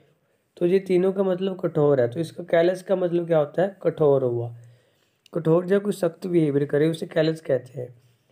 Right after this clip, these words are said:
और ये क्या है, Officious। Officious क्या होता है, इसका मतलब होता है ready to help, जो हमेशा सहायता के लिए तैयार रहे। जो hard व्यक्ति होगा, वो सहायता नहीं करेगा। Officious क्या होता है, जो हमेशा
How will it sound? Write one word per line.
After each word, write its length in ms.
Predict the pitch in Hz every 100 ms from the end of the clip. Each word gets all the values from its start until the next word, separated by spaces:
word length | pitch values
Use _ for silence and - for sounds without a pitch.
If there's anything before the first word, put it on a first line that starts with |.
| _ _ _ _ -
और 120 | 170
ये 160 | 180 214
क्या 220 | 190 151
है, 200 | 135 -
Officious। 720 | 151 190 180 196 151 - -
Officious 540 | 165 156 196 196 208 202
क्या 200 | - 165
होता 260 | 139 -
है, 240 | 147 220 - _ _ _ _ _ _ _
इसका 220 | - -
मतलब 180 | 185 180
होता 200 | 180 226
है 60 | 202
ready 380 | 170 160 160
to 100 | 170 151
help, 260 | 127 123
जो 180 | 143 156
हमेशा 340 | 156 147 143 175
सहायता 380 | 170 147 160
के 120 | 151 160
लिए 160 | 160
तैयार 300 | 156 147 135
रहे। 240 | 123 117 117
जो 280 | 139 143 -
hard 260 | 143 143
व्यक्ति 360 | 151 151 143 160
होगा, 200 | 139 135
वो 120 | 143
सहायता 360 | 143 147 139 151
नहीं 180 | 151 135
करेगा। 300 | 123 120 123
Officious 480 | - 147 151 160
क्या 160 | - 165
होता 140 | 151
है, 60 | 170
जो 80 | 175
हमेशा 400 | 160 135 -